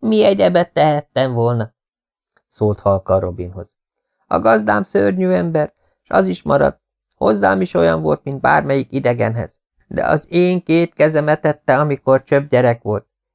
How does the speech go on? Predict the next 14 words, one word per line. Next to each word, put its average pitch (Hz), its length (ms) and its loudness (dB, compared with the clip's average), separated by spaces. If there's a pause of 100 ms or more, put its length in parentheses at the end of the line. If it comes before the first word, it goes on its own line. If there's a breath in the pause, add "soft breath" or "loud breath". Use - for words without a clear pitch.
(160)
Én 170 280 2
ajánlottam 165 680 2
neki, 156 280 -2
hogy 147 180 0
mit 143 220 -8
tegyen, 127 420 0
hogyan 156 360 0
rejtőzzék 143 640 0
annak 135 300 -2
a 120 60 2
vén 127 300 0
lónak 127 360 -2
a 113 100 2
bőrébe. 110 600 -2